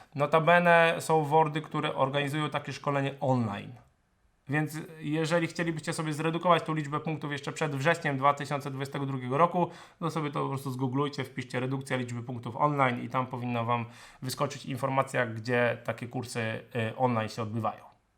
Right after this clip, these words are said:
No i ostatnia rzecz, o której wam powiem, to jest właśnie zmiana dotycząca stawek mandatów. I teraz od siedemnastego września dwa tysiące dwudziestego drugiego roku za, mm, poszczególne wykroczenia, nie za wszystkie,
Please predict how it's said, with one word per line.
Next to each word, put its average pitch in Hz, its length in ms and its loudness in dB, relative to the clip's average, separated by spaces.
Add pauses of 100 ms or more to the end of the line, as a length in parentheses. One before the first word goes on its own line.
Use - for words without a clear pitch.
(1000)
No 165 100 2
i 185 40 8
ostatnia 196 460 6
rzecz, 175 180 2
o 175 40 -2
której 165 220 0
wam 156 140 4
powiem, 170 220 6
to 160 60 0
jest 143 120 0
właśnie 147 300 0
zmiana 147 880 8
dotycząca 139 520 -2
stawek 131 360 2
mandatów. 117 520 -2 (1080)
I 139 60 -2
teraz 165 400 2 (360)
od 196 180 6
siedemnastego 165 560 2
września 143 360 0
dwa 143 140 4
tysiące 156 340 -4
dwudziestego 139 360 -4
drugiego 143 340 -2
roku 147 540 0 (680)
za, 170 840 10
mm, 147 420 -6 (100)
poszczególne 180 460 4
wykroczenia, 175 480 2
nie 185 220 2
za 170 120 8
wszystkie, - 600 -4